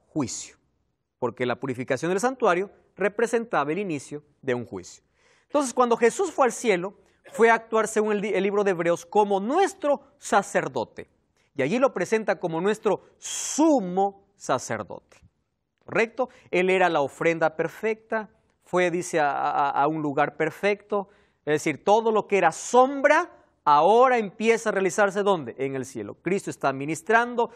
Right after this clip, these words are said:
se convierte en nuestro sacerdote, nuestro abogado, nuestro intercesor,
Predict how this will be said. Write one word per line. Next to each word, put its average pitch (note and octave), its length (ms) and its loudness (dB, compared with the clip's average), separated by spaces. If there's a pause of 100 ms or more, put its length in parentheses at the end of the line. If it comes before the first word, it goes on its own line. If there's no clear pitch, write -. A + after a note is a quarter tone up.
(100)
se - 180 -4
convierte D#3 460 -2
en C#3+ 60 -4
nuestro C3+ 220 -6
sacerdote, G#3+ 840 2
nuestro D3 340 -4
abogado, F#3+ 640 4
nuestro D3+ 300 -8
intercesor, C#3 720 0